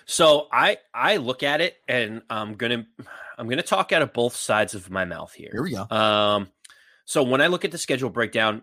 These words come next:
Speaker 1: because there's seventeen games, it's hard to actually, you know, you gotta kinda split the baby, uh, in, in the middle game. What,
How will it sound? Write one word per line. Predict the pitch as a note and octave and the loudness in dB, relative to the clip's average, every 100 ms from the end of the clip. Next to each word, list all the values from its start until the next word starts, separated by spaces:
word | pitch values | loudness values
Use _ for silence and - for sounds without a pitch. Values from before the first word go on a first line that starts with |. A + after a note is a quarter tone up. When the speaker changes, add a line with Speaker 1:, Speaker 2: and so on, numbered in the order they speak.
| - | -14
Speaker 1:
because | G#2+ - A#2 G#2+ | -20 -10 -10 -8
there's | B2 | -8
seventeen | - A2+ A2 A#2+ G#2+ | -4 -4 -4 -8 -4
games, | A2 G#2+ | -2 -4
it's | F#2+ - | -8 -6
hard | G#2+ F#2+ F#2 | -2 -2 -4
to | - F#2 | -6 -6
actually, | F2+ - F#2+ F2+ G2 _ | -6 -8 -10 -12 -14 _
you | F#2+ | -18
know, | D2+ - | -16 -10
you | |
gotta | F#2 F2+ | -6 -6
kinda | - F#2 | -6 -8
split | - - G#2 | -8 -8 -10
the | F2+ | -6
baby, | F#2+ F#2 G2+ | -4 -2 0
uh, | G2 | 0
in, | - G#2+ G#2+ A2 - | 0 -2 -2 -4 -2
in | G#2+ | -2
the | |
middle | G2 G#2 A#2+ | 0 2 2
game. | C3+ C#3 C#3 - - _ | 2 0 -6 -20 -20 _
What, | B2+ | 2